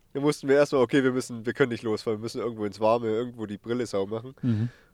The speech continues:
Speaker 1: Dann, äh, irgendein Taschentuch gesucht, irgendjemand hatte da noch ein Taschentuch, zum die Brille sauber machen. Keiner dran gedacht natürlich, denkst ja nicht dran.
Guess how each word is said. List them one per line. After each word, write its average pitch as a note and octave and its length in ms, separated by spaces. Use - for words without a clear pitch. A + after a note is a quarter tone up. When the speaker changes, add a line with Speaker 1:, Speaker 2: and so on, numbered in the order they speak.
Speaker 1:
Dann, A#2 280
äh, A#2 280
irgendein C3 360
Taschentuch D3 460
gesucht, D#3+ 420
irgendjemand C3+ 380
hatte C#3+ 180
da C3+ 120
noch B2+ 160
ein B2+ 80
Taschentuch, D3 380
zum B2 160
die A#2+ 80
Brille D#3 240
sauber D3+ 360
machen. C#3 160
Keiner A2 280
dran G#2+ 200
gedacht G2 300
natürlich, G2+ 440
denkst A#2 240
ja G2 60
nicht F2 220
dran. A#2 160